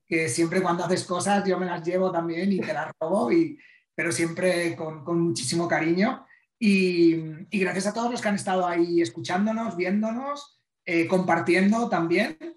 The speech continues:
que, que esperamos también vuestra inspiración, porque la inspiración tiene que ser por doble vía, ¿no? No tiene que ser simplemente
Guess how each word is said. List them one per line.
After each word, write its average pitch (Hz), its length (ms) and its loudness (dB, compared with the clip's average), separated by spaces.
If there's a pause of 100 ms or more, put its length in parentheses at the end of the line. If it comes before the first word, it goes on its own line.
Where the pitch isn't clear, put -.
(120)
que, 170 260 -2
que - 60 -8
esperamos 175 400 -4
también 190 300 0
vuestra 185 260 -4
inspiración, 202 640 -4
porque 180 160 -6
la 170 80 -2
inspiración 165 400 -6
tiene 214 180 0
que 208 120 -4
ser 208 220 -2
por 185 200 -2
doble 143 240 -2
vía, 156 400 -2
¿no? 190 120 -4
No 175 140 -2
tiene 185 160 0
que 190 80 0
ser 190 140 -4
simplemente 180 760 -4